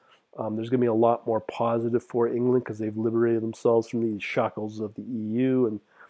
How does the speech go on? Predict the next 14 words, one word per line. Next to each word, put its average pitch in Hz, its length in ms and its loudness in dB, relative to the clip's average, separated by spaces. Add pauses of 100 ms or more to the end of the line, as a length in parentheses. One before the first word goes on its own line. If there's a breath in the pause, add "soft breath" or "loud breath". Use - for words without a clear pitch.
(320 soft breath)
so 120 320 0
on 117 100 6
and 110 100 -2
so 113 220 0
forth. 104 420 -6
So, 110 400 0 (680 soft breath)
uh, 113 120 -4
anybody 127 420 2
have 127 200 6
any 123 180 4
views 131 320 2
on 143 100 8
that? 156 220 2
Just, - 240 -14